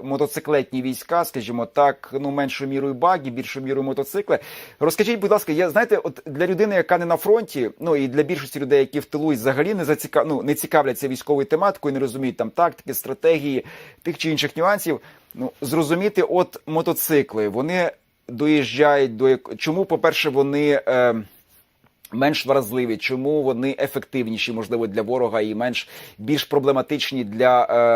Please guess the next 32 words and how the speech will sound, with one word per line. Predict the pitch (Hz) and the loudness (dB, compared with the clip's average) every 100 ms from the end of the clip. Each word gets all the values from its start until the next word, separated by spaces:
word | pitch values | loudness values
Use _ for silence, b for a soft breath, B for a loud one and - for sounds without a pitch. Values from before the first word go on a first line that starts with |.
| 117 | 4
е, | 117 | 0
сил | - 139 135 | 0 2 2
оборони, | 123 131 123 113 | 4 2 2 2
для | 113 | 0
того, | 127 117 | 0 -2
щоб | 120 113 | -2 -6
їх | - | -6
стримувати. | - 117 107 107 117 B B B | -6 -4 -2 -2 -4 B B B
От | - 117 | -4 -2
вони | 143 175 185 | -2 0 0
заїжджають | 139 147 135 107 123 160 151 139 | 2 2 0 0 2 4 4 0
на | 139 | -4
позиції, | - 131 98 120 117 - 127 139 156 | -2 -4 -2 -2 -2 -4 -6 -4 -4
чи | - 131 | -4 0
як? | 127 113 - | 2 2 0
Чи | 123 | -6
вони | 139 | -4
кудись | 151 143 139 120 - | -4 -2 -2 -4 -8
до | 113 131 | 0 0
якоїсь | 143 147 - | 2 0 2
точки | 147 139 135 | 0 0 -2
доїхали, | 117 123 151 143 160 175 170 b b b | -2 -4 -4 -2 0 0 -2 b b b
висадилися, | 101 107 156 165 151 156 143 151 | -6 -2 0 2 2 2 2 2
і | |
що | 135 - 151 | 2 2 2
там | 135 117 | 2 -2
вони | 120 110 | -2 -2
далі? | 104 107 | 0 2
Окопуються, | 127 139 151 156 139 120 - | 4 2 2 2 0 -4 -4
штурмують | 117 - 131 147 135 | -6 -4 -2 -2 -2
наші | 143 135 135 | -2 -2 -4
позиції? | 139 120 117 131 - 123 110 | -4 -4 -4 -4 -6 -4 -4